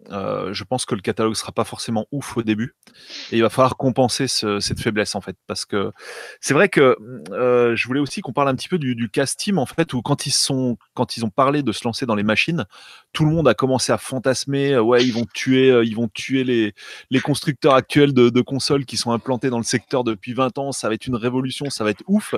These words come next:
et en final, ça a donné un boîtier, une manette inutilisable et, euh, des ordis qui étaient tous différents, tous, euh, tous estampillés Steam, alors que c'était, euh, des marques complètement, euh, enfin, c-, c'était plein de marques différentes qui les produisaient.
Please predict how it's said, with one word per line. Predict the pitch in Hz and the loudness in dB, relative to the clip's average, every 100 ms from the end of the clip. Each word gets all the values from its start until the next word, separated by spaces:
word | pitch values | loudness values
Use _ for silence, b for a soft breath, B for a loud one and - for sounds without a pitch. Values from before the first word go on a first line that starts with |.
| - | -2
et | 120 | 0
en | 107 | 0
final, | - - 143 151 180 B B B B | -4 -4 0 2 0 B B B B
ça | - 123 | 0 2
a | |
donné | 127 151 170 165 - | 4 4 4 0 0
un | 147 | 0
boîtier, | 147 147 135 - - 143 233 - | 4 4 4 0 0 2 0 -4
une | 147 151 | -2 0
manette | 147 147 143 - - | 0 0 -2 -6 -2
inutilisable | 147 139 - 127 113 160 196 - - | 2 0 -2 -2 2 4 2 0 0
et, | 131 165 - | 2 2 2
euh, | 117 110 | 2 2
des | 110 120 120 | 0 0 2
ordis | 127 127 151 | 2 0 -4
qui | 185 113 | -4 -6
étaient | 117 | -6
tous | - 165 | -6 -6
différents, | 127 135 - 123 139 | -6 -6 -2 -2 -2
tous, | 147 147 123 117 | -6 -8 -4 -4
euh, | 104 B B B | -4 B B B
tous | - 147 | -6 -2
estampillés | 143 - 135 - 135 | -2 -2 -2 2 0
Steam, | - - 156 135 | 0 -6 -2 2
alors | 110 - | 2 0
que | |
c'était, | 117 - 123 | -6 0 2
euh, | 113 110 | 4 4
des | 110 | 2
marques | 117 127 - 107 | 2 0 -2 -8
complètement, | - 117 110 127 120 117 107 | -6 -8 -6 -4 -2 -2 -6
euh, | 110 b b b b b - | -10 b b b b b 0
enfin, | 104 110 | 0 0
c-, | - - | -4 -4
c'était | - | -2
plein | 110 127 | 0 2
de | |
marques | 135 123 | 2 0
différentes | 123 - 131 120 | -2 -2 -4 -4
qui | 113 | -2
les | 107 | -2
produisaient. | - 113 113 | -2 -2 -2